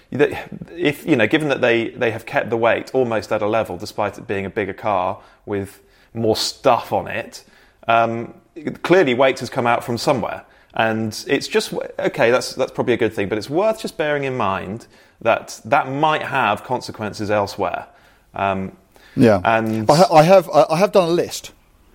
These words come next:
Speaker 2: because I'm like, "Wait."
Speaker 1: Okay, should we have it?
Speaker 2: So I,
Speaker 1: <laughs>
Speaker 2: so I c-, I can tell you what the, where, where the weight has come from. So, um,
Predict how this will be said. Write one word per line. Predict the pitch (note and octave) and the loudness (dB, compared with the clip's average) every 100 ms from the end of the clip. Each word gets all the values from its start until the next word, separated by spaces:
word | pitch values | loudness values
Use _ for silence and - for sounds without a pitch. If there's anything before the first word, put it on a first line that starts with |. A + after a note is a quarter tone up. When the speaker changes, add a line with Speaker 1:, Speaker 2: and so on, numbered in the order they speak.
| - _ - | -20 _ 0
Speaker 2:
because | A#2 A#2 | 4 6
I'm | B2 A#2+ | 6 4
like, | A#2 | 2
"Wait." | G2 G2 | 2 4
Speaker 1:
Okay, | D3+ D3 C#3+ - | 6 4 0 -2
should | - | -4
we | D#3 | 0
have | D3 | 0
it? | A#2 D3 | 2 6
Speaker 2:
So | D3 | 6
I, | E3+ - D#3+ | 6 4 2
Speaker 1:
<laughs> | |
Speaker 2:
so | - D#3 C#3+ E3 | 4 8 8 8
I | E3+ | 6
c-, | C#3+ | 8
I | F3+ | 8
can | F#3+ G#3+ | 8 4
tell | - G3+ G#3 | 4 4 4
you | A#2+ A2 D#3 _ _ _ _ - - - - | 2 -4 -4 _ _ _ _ -20 -20 -14 2
what | C3 D3 | 6 6
the, | C#3+ | 6
where, | C#3+ D#3+ | 6 6
where | D3+ E3+ | 8 6
the | D#3 | 6
weight | D#3 D3 | 4 2
has | C#3 | 2
come | F3+ D3 | 2 2
from. | A2+ G#2 | -4 -2
So, | - C#3+ G#2+ - | 4 6 4 4
um, | C#3 C#3 C3 B2+ | 6 6 4 -4